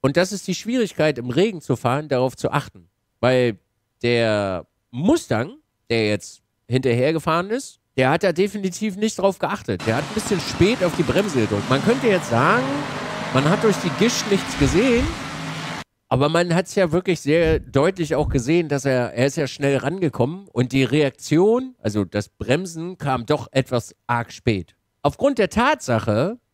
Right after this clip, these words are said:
dass das jetzt hier natürlich Runde eins Massencrash ist, gibt's hier jetzt, äh, einen gelben Schein.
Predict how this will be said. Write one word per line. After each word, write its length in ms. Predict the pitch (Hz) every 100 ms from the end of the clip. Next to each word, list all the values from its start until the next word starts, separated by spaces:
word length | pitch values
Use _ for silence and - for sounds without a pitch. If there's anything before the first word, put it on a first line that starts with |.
| _
dass 200 | 139 -
das 200 | 196 -
jetzt 200 | 175 -
hier 160 | 180
natürlich 580 | 165 143 - 175 151 - -
Runde 420 | 120 185 208 139
eins 460 | 175 185 175 226 - _ _ _
Massencrash 840 | 113 151 262 233 156 - 101 95
ist, 440 | - 139 285 - _ _ _
gibt's 400 | 120 123 185 -
hier 240 | 185 180 170
jetzt, 400 | 170 175 - 127
äh, 720 | 147 151 151 143 135 135 131 - _ _ _
einen 200 | 135 160
gelben 320 | 151 156 180
Schein. 420 | - 160 170 110